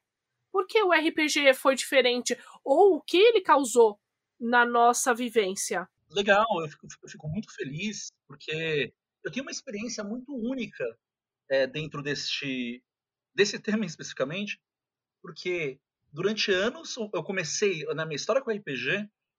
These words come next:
Speaker 2: eu comecei ele, é, jogando em bairros, que aqui em São Paulo, tradicionalmente, são bairros de classe média, classe média alta, e com o passar do tempo, né, depois de alguns anos,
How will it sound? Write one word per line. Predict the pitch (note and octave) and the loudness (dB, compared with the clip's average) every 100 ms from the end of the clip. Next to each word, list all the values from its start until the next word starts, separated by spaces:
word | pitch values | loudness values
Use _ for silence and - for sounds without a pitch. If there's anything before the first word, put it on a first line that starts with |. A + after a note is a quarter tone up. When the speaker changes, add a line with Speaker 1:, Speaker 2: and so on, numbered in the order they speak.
| _ _ - | _ _ -12
Speaker 2:
eu | C#3+ | -10
comecei | F3+ F#3 D#3 - D4 B3 | -10 -8 -8 -6 -4 -2
ele, | F#3 F3 D#3+ C3 _ _ _ | 0 -2 -6 -14 _ _ _
é, | C#3 C#3 C#3 C#3 | -2 -2 0 -2
jogando | C#3 D#3 C#3+ D3+ C#3+ C3 | -4 -6 -2 -2 -2 -4
em | C3+ | -4
bairros, | C3+ D3 C#3 - - - | 2 2 2 -4 -16 -10
que | - | -8
aqui | D#3+ C4 | -6 -4
em | |
São | C4+ A#3+ | -2 2
Paulo, | A3 E3 | 2 2
tradicionalmente, | F3+ F#3+ G#3+ F#3+ D#3+ D3 | -2 -2 -4 -4 -6 -10
são | F#3 | -8
bairros | D#4+ E4+ | -8 -8
de | - | -12
classe | D4+ - | -12 -10
média, | C4 B3 C4 G#3+ E3+ | -6 -2 0 -2 -6
classe | E3 G3 | -10 -8
média | F3 D#3+ | -4 0
alta, | D3 G3 A#3+ _ _ _ _ _ _ _ _ - | 2 2 -2 _ _ _ _ _ _ _ _ -4
e | G3+ G3+ G3 F#3+ F#3 F3 D#3 C#3+ _ _ _ _ | -2 0 -2 -6 -8 -10 -10 -14 _ _ _ _
com | G#3+ | -6
o | |
passar | G#3+ G#3 B3+ C#4+ | -2 0 0 -2
do | C4 | -4
tempo, | - G#3 C4+ - | -2 -2 -2 -6
né, | G3+ F#3+ | -8 -6
depois | - G3+ | -6 -4
de | |
alguns | G3+ G#3 E3+ | -4 -4 -4
anos, | F#3 G#3+ A3+ - | -2 -2 -4 -8